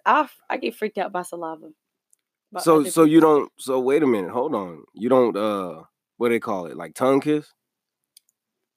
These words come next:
Speaker 1: No.
Speaker 2: What?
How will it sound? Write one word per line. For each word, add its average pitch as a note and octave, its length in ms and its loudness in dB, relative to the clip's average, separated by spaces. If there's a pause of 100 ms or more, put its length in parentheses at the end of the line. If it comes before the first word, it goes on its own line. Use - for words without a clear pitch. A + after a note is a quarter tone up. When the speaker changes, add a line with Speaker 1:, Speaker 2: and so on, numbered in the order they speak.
(300)
Speaker 1:
No. D#3+ 280 -16 (1160)
Speaker 2:
What? - 640 -4